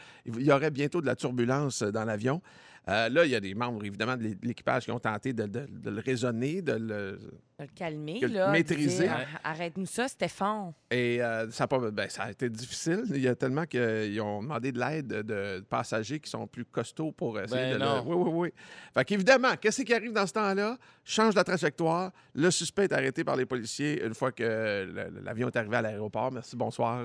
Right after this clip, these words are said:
Speaker 1: Euh, puis tu sais, tu peux faire de la prison pour ça. Quand
Speaker 3: Euh,
Speaker 1: tu, quand
Speaker 3: oui.
Speaker 1: tu niaises dans un avion, ça
Speaker 3: C'est très sérieux, d'habitude.
Speaker 1: Oui.
Speaker 2: Ouais,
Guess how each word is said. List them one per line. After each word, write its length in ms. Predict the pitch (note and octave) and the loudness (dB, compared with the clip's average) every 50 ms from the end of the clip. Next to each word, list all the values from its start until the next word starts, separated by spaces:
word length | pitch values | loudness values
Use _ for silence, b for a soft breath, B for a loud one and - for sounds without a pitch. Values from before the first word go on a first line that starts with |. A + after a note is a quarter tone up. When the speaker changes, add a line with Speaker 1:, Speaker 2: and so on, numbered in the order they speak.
| G#2 | -6
Speaker 1:
Euh, 320 | G2+ G#2+ G#2 G2 F#2+ F#2 F2+ - b b b b | -6 -6 -6 -6 -8 -10 -12 -14 b b b b
puis 80 | - A#2+ | -12 -8
tu 80 | - A3+ | -6 -6
sais, 60 | G#3+ | -6
tu 80 | - | -4
peux 100 | - A#2 | -4 -4
faire 140 | A2 - B2 | 0 0 0
de 40 | A2+ | 0
la 60 | G#2 | 0
prison 320 | - G2+ G#2 G#2 C3 C#3 - | -4 -6 -6 -6 -4 -6 -6
pour 160 | - - - | -8 -12 -10
ça. 100 | - A2+ G#2+ G#2+ F#2+ F2 G2 G2+ | -8 -8 -6 -6 -8 -8 -10 -8
Quand 60 | - | -4
Speaker 3:
Euh, 220 | A#2 A#2 A#2 A2+ G2+ | -2 0 0 0 0
Speaker 1:
tu, 40 | G#2+ | 0
quand 100 | - B2+ | 0 0
Speaker 3:
oui. 100 | A#2 G#2 | 0 0
Speaker 1:
tu 80 | A#2 B2+ | -4 0
niaises 240 | C#3 D3 D#3 D3 | 0 2 2 0
dans 180 | C3 B2+ A#2 A#2+ | 0 -4 -6 -6
un 80 | A#2 A#2+ | -6 -6
avion, 280 | A#2 A2 A2 B2+ D3 D#3 | -6 -6 -4 -6 -6 -6
ça 280 | - - A#2 G#2+ G#2+ G#2 A2 - _ _ | -6 -6 -6 -4 -4 -6 -8 -12 _ _
Speaker 3:
C'est 240 | - - D#3+ C#3+ | -10 -8 -8 -8
très 240 | - - - G#3+ A3 | -6 -6 -4 -2 -2
sérieux, 420 | F#3+ - F#3+ C#3 C3 C3+ B2+ G2+ G2 | -2 0 -2 -2 -2 -2 -4 -2 -4
d'habitude. 340 | G2+ G2+ E3+ - - D3 F3 | -4 -6 -8 -8 -6 -2 -2
Speaker 1:
Oui. 140 | G3 E3 - | -2 -2 -2
Speaker 2:
Ouais, 320 | F3 F#3+ G3 G3 F#3 E3+ | -2 -2 -2 0 0 -2